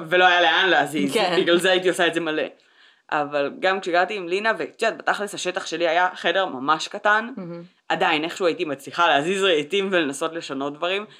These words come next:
Speaker 1: just to feel
Speaker 2: כאילו עברתי
Speaker 1: שכאילו,
Speaker 2: דירה.
Speaker 1: כן, שדברים השתנו. היום אני לא עושה את זה כל כך,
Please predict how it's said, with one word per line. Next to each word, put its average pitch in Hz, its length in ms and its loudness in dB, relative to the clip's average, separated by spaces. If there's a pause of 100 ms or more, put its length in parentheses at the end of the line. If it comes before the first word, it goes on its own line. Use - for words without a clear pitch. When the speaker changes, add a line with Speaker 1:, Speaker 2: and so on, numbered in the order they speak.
(260)
Speaker 1:
just 269 460 -6
to - 20 -2
feel 262 640 0 (600)
Speaker 2:
כאילו 302 220 2
עברתי 220 300 0
Speaker 1:
שכאילו, 180 300 0
Speaker 2:
דירה. 175 300 -8
Speaker 1:
כן, 330 340 -2
שדברים 220 520 -4
השתנו. 185 380 -12 (1400)
היום 160 240 -6
אני 151 100 -8
לא 139 100 -6
עושה 143 220 -12
את 120 80 -16
זה - 60 -20
כל - 180 -18
כך, - 400 -12